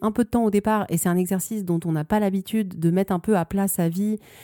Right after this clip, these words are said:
et de regarder qu'est-ce qu'on fait, comment on passe notre temps, est-ce que c'est essentiel, est-ce que c'est pas essentiel. Ça peut prendre un peu de temps,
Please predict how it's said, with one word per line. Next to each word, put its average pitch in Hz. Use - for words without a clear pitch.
et 175
de 165
regarder 196
qu'est-ce 208
qu'on 196
fait, 202
comment 190
on 196
passe 190
notre 180
temps, 196
est-ce 190
que -
c'est 185
essentiel, 190
est-ce 175
que -
c'est 175
pas 196
essentiel. 185
Ça 190
peut 262
prendre 240
un 220
peu 214
de -
temps, 208